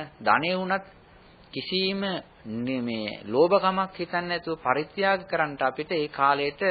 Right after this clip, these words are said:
පුදුම හැඟීමක් ඇති කරලා දෙනවා. ඉතින් මේ බුදුරජාණන් වහන්සේගේ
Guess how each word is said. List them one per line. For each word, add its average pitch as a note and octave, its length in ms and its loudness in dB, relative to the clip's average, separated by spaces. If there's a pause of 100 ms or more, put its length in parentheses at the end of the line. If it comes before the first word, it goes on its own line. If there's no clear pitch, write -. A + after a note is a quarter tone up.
(480)
පුදුම E3 280 -8
හැඟීමක් E3 640 -2 (280)
ඇති B2 240 -4
කරලා D3+ 280 0
දෙනවා. G#2+ 240 -2 (340)
ඉතින් F#3 260 -4
මේ G#3 160 -4
බුදුරජාණන් F#3 720 0
වහන්සේගේ E3+ 920 -2